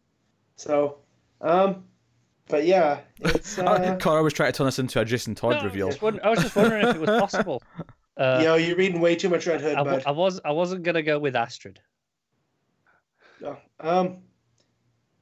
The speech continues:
Speaker 1: yeah, oh, that's what I was gonna say about, so, so far this is three, three in,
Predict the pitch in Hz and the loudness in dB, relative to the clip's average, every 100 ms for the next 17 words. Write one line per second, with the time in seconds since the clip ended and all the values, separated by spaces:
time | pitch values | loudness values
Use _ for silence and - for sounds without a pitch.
0 | _ 156 160 202 196 - 214 226 208 180 | _ -2 0 2 2 2 0 2 0 -2
1 | 170 147 160 170 165 - - - 220 214 | -6 -6 -6 0 0 -2 -14 -6 -4 0
2 | 254 277 233 220 196 180 180 180 185 180 | 0 2 2 2 0 -4 -10 -2 0 0
3 | 175 180 180 165 180 185 | 0 -2 0 2 0 -2